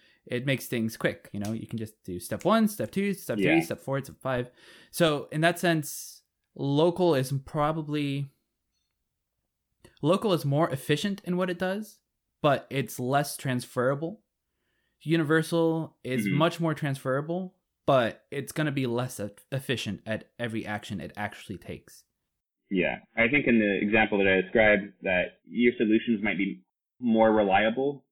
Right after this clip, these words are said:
Speaker 2: but they might take much longer, much longer period of time. So depending on the field, you know, <laughs> you, you very well might just wanna choose a local solution. You just memorize things.
Speaker 1: Mm-hmm, mm-hmm. And that's
Speaker 2: In most
Speaker 1: why
Speaker 2: fields, really.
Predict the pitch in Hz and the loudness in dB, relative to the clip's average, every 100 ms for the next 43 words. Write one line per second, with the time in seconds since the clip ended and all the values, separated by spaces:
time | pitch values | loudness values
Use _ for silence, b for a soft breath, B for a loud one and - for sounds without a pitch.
0 | - 101 101 98 95 90 - 95 87 - | -14 -6 -4 -2 -2 -4 -2 -4 -4 -10
1 | _ _ _ _ _ _ - 107 104 - | _ _ _ _ _ _ -2 2 2 0
2 | 98 85 82 71 - _ 95 92 - 87 | -2 0 -2 -8 -10 _ -8 -8 -10 -2
3 | 90 82 - 80 69 71 67 - 135 - | 0 0 0 -2 -2 -6 -4 2 4 4
4 | 185 147 117 98 - 123 98 90 - _ | 6 6 6 4 4 4 4 2 -4 _
5 | _ _ _ _ _ 107 107 82 78 - | _ _ _ _ _ -2 0 0 -2 -6
6 | - 147 123 131 - 120 117 107 117 107 | 2 6 6 4 4 6 8 6 6 6
7 | 98 92 90 90 92 90 87 95 90 87 | 6 2 0 -2 -4 -4 -2 -4 -2 -4
8 | 85 85 85 80 90 90 92 90 87 80 | -4 -6 -4 -2 -2 -2 0 0 0 -2
9 | - 62 62 - _ - 139 139 117 _ | -6 -12 -14 -16 _ -4 0 0 -4 _
10 | 127 131 107 _ _ _ _ _ - 185 | -6 -4 -6 _ _ _ _ _ -2 2
11 | 190 180 202 226 185 185 185 180 - 92 | 4 4 6 8 8 6 4 2 2 0
12 | 80 73 - | 0 -2 -6